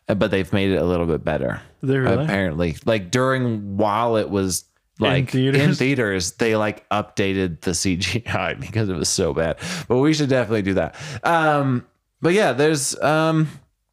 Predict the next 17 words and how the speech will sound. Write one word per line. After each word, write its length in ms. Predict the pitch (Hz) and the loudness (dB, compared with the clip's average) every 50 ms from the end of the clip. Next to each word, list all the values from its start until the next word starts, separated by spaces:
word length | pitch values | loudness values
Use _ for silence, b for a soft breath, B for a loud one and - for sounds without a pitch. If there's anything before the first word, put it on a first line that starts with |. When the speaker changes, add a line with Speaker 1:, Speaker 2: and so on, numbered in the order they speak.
| _ _ _ | _ _ _
Speaker 1:
but 100 | - 147 | 0 2
yeah, 100 | 170 151 | 2 2
he's 240 | 113 117 139 160 151 | 2 2 2 2 2
heavily 380 | 208 214 - 175 190 196 185 180 | 2 2 2 2 2 2 2 2
influenced 500 | 175 160 147 151 151 147 147 135 - - | 2 2 2 2 2 2 0 0 0 0
by 120 | 127 117 | 0 0
movies. 640 | 113 117 123 135 143 131 123 113 104 101 101 - - - | 2 2 2 2 2 2 2 2 2 2 0 -2 -4 -2
And 420 | 107 107 101 101 101 98 95 - - | 0 0 2 2 2 0 -2 -2 -4
again, 300 | - 101 107 107 101 95 | -4 -2 0 0 2 2
like, 160 | 95 92 87 | 2 0 2
movies 460 | 87 95 101 110 113 107 104 104 92 | 2 2 2 2 2 2 2 0 0
sometimes 440 | - 101 98 98 95 98 95 95 90 | 0 -2 -2 -2 0 0 0 0 0
have 200 | - 92 92 87 | 0 -2 -2 -2
that 300 | - 90 85 - - - | -2 -2 -2 -2 -4 -6
kind 200 | - - 87 85 | -6 -4 -2 -2
of, 160 | 87 82 - - | -4 -4 -4 -4
like, 340 | 90 85 82 78 - - | -2 -2 -2 -4 -8 -12